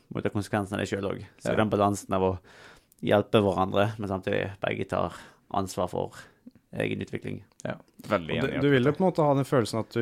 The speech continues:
Speaker 3: ikke har blitt bæret i mål også, hvis du skjønner. Du vil liksom følelsen at du har gjort
Speaker 1: Men,
Speaker 3: klart det selv.
Speaker 1: men, men vi har gitt fra oss gels av og til.
Speaker 3: Ja.
Speaker 1: Fordi, men liksom, hvis, hvis jeg har tre timer igjen og jeg har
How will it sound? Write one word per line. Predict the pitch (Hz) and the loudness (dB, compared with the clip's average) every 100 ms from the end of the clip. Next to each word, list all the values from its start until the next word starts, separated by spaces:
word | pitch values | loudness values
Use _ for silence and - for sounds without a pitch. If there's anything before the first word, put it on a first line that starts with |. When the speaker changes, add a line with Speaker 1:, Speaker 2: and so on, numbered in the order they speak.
| 107 | 0
Speaker 3:
ikke | - | 0
har | 101 | -2
blitt | 98 104 - - | -2 -6 -10 -4
bæret | 120 104 90 - | 0 0 -2 -8
i | 98 | -8
mål | 92 90 92 | -6 -4 -4
også, | - - | -6 -4
hvis | 117 117 | -4 -4
du | 117 | -6
skjønner. | 113 113 135 - - | -4 -2 -4 -6 -2
Du | 113 | 2
vil | 117 | 2
liksom | 117 | 0
følelsen | 110 104 98 | 0 -2 -4
at | 98 | -8
du | 98 95 | -6 -4
har | 95 92 92 - _ - - - | -2 -2 -4 -12 _ -20 -14 -6
gjort | 101 | 0
Speaker 1:
Men, | 113 113 | 2 2
Speaker 3:
klart | 101 | 0
det | 101 | -2
selv. | - 127 - | -4 -4 2
Speaker 1:
men, | 123 | 6
men | |
vi | 123 | 10
har | 127 | 10
gitt | 117 143 | 10 6
fra | 143 | 8
oss | 127 101 | 8 8
gels | 113 101 95 - - - _ _ _ _ _ | 6 4 2 -8 -12 -16 _ _ _ _ _
av | - 101 | -2 0
og | |
til. | 98 82 - - | -2 -4 -6 2
Speaker 3:
Ja. | 117 - - - - | 2 2 -6 -20 -4
Speaker 1:
Fordi, | 113 107 95 107 | -2 -2 -2 -4
men | 113 110 | 0 2
liksom, | 104 104 | 0 0
hvis, | 110 | -2
hvis | 110 113 | -2 2
jeg | 113 | 6
har | 113 104 - - _ _ _ | 8 6 2 -16 _ _ _
tre | - 120 | 2 4
timer | 113 110 110 | 4 4 4
igjen | 104 | 4
og | 98 | 4
jeg | |
har | 101 | 4